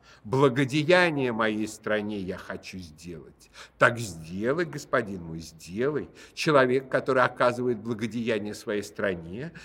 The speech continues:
найдет благодеяние себе в чаше Мардука». «О, раб, благодеяние стране моей я не хочу оказать». «Не оказывай, господин мой, не оказывай. Подымись на холмы разрушенных городов.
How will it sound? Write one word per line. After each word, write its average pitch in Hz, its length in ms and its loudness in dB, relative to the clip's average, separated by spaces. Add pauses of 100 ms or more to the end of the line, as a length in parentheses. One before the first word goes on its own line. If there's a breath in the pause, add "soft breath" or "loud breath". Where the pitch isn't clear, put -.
(100)
найдет 131 680 4
благодеяние 165 800 0
себе 165 380 -6
в 160 100 -6
чаше 151 440 0
Мардука». 151 720 2 (680 soft breath)
«О, 123 180 8
раб, 117 640 6
благодеяние 120 840 0
стране 147 440 -2
моей 151 340 0
я 143 240 -2
не 156 140 -6
хочу 180 420 -2
оказать». 95 680 0 (360 loud breath)
«Не 123 160 2
оказывай, 120 600 6
господин 95 520 -4
мой, 80 280 -10 (100)
не 95 140 -6
оказывай. 123 760 4 (300 loud breath)
Подымись 147 600 2
на 156 140 2
холмы 160 500 6
разрушенных 139 760 4
городов. 127 580 -2